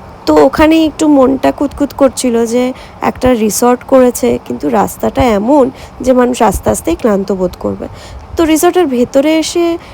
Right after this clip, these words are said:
সেটা একটুখানি, উম, মনে হচ্ছিল যে ঠিক হয়ে যাবে, because রিসর্টটা খুবই সুন্দর ছিল বাইরে থেকে। আর এটা একটা গেমস রুম, বড়দের জন্য, ছোটদের জন্য।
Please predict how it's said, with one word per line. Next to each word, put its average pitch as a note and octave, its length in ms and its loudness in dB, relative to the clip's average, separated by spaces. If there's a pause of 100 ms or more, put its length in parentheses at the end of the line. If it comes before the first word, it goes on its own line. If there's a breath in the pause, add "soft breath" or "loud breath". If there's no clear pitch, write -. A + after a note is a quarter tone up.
(100)
সেটা C#4 460 2
একটুখানি, C4+ 800 0 (220)
উম, A3 580 -2
মনে A3+ 200 2
হচ্ছিল A3 560 0
যে G3+ 240 -2 (320 loud breath)
ঠিক D4+ 220 2
হয়ে G#3 200 4
যাবে, G3+ 260 0
because G#3+ 340 -2
রিসর্টটা G3+ 400 -4
খুবই C#4 280 -4
সুন্দর G#3+ 440 0
ছিল G#3+ 280 -2
বাইরে F#3 380 -2
থেকে। A#3+ 300 0 (440 loud breath)
আর G3+ 240 4
এটা A3 280 0
একটা A3 160 -2
গেমস G#3+ 600 2
রুম, A3 300 2
বড়দের F#3+ 400 2
জন্য, G#3 260 -4
ছোটদের F#3 440 -4
জন্য। G3 440 -2